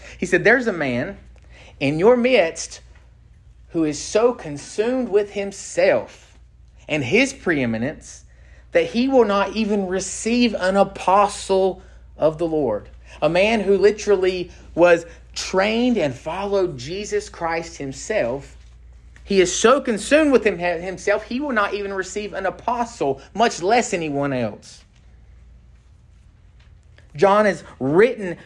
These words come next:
to this area of churches where it seems that Gaius and Diotrephes are both members, or at least members in separate congregations of this area.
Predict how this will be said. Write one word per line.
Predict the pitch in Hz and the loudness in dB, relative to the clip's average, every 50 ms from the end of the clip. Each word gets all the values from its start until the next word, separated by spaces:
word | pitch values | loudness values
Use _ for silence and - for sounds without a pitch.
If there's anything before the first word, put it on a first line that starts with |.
| - _ - | -20 _ -6
to | - 196 185 180 | -4 -2 -2 -2
this | 165 185 185 175 - - - - - _ _ - - _ | -2 -2 -2 -2 -6 -12 -20 -20 -20 _ _ -20 -8 _
area | - 175 190 214 233 240 233 226 226 214 208 | 2 4 6 6 6 6 4 2 2 2 2
of | 185 185 185 180 - | 2 2 -2 -4 -6
churches | - - 190 185 185 185 - - 110 110 127 139 139 - - - _ _ _ _ _ _ _ _ _ _ | -4 -2 0 0 0 -4 -8 -12 -10 -10 -10 -12 -14 -18 -20 -20 _ _ _ _ _ _ _ _ _ _
where | - 165 170 185 190 | 0 2 4 4 4
it | 180 165 | 2 0
seems | - - - 208 233 262 254 226 175 | -6 -8 -6 -4 -4 -2 -4 -4 -2
that | 156 170 165 151 147 | -2 -2 -2 -2 -4
Gaius | 143 160 160 175 190 220 226 214 202 196 - | -2 0 0 0 0 0 0 -2 -4 -6 -10
and | - 165 170 165 147 | -12 -10 -10 -10 -6
Diotrephes | 143 151 165 196 214 214 - - 156 - 165 156 165 156 - - | -4 -4 -4 -4 -4 -8 -12 -14 -12 -10 -8 -8 -8 -10 -8 -4
are | 165 165 170 160 | -2 -2 -2 -2
both | 156 135 123 - 175 196 208 220 208 214 - - - - - - - | -4 -2 2 4 4 4 4 4 0 -2 -8 -16 -20 -20 -20 -16 -12
members, | 139 147 165 202 233 233 220 170 160 156 156 160 170 180 165 - - - - - - _ _ - - | -6 -4 -2 0 0 0 2 2 2 0 2 0 -2 -6 -8 -12 -16 -18 -20 -20 -20 _ _ -14 -8
or | - 190 190 208 208 | 0 4 6 6 6
at | 208 180 175 | 6 4 2
least | 180 196 214 214 202 - - - - - _ _ | 0 -2 -2 -2 -6 -12 -16 -18 -20 -20 _ _
members | 165 180 202 208 196 202 196 | -6 -4 -4 0 0 0 0
in | 190 190 185 175 | 0 -4 -8 -10
separate | - - 208 202 190 196 196 170 | -2 0 2 2 2 0 -4 -6
congregations | - 170 175 180 175 165 165 156 185 190 214 208 - - 180 165 147 151 | -4 -4 -4 -4 -4 -6 -4 -2 0 0 0 -2 -4 -8 -12 -8 -4 -4
of | 160 151 | -4 -4
this | 151 170 170 170 - | -4 -6 -4 -2 -2
area. | 170 196 214 190 123 107 101 98 107 | -2 0 0 -2 -4 -6 -8 -12 -18